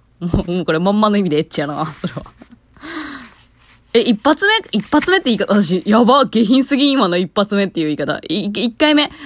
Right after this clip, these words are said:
あの、一回目から悪くなかったと思えるのは、相当良いんじゃないですか、それは。えー、そして、してもしなくても特に変わらず、今も仲良しで付き合っています。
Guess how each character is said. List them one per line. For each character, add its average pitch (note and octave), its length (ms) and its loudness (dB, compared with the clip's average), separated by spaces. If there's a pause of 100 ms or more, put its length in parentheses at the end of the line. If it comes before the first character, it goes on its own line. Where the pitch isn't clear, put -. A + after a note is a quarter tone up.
(140)
あ F#3 80 -2
の、 F#3 80 0
一 B3 160 0
回 G#4 280 2
目 A4+ 80 4
か E4 100 4
ら A#3 60 6
悪 A3+ 200 4
く D#4 80 -4
な B3 80 0
か A#3 100 -2
っ A3 60 -6
た F3+ 80 -8
と F#3+ 100 -6
思 G3+ 120 -2
え G#3 40 0
る G3+ 60 0
の E3+ 200 -2
は、 - 100 -14
相 D#4 220 0
当 F4 260 2
良 D#4+ 200 4
い B3 120 2
ん G3+ 60 0
じ D#3+ 80 0
ゃ - 20 -2
な D#3 100 -4
い D3 60 -6
で C3 40 -12
す - 100 -20
か、 C#3 100 -6
そ - 100 -10
れ C#3 60 -6
は。 C3 220 -4 (680)
え G3 100 4
ー、 - 20 0
そ E4+ 160 0
し - 80 -4
て、 G#4 180 2
し - 100 -4
て A#4 100 2
も F#4+ 120 2
し D4 140 -8
な D#4 80 0
く D4 60 -8
て B3+ 100 0
も A3+ 160 0
特 D#4+ 180 0
に G#3+ 100 0
変 - 80 0
わ G#3 80 4
ら G#3 120 0
ず、 G#3+ 240 2
今 D4+ 160 2
も A#3 80 0
仲 G3 180 0
良 D#4+ 60 0
し - 80 -6
で D#3 80 -12
付 - 180 -2
き - 20 2
合 C4+ 40 -2
っ - 20 -20
て - 80 -6
い E3 40 -2
ま D#3 120 -2
す。 - 140 -12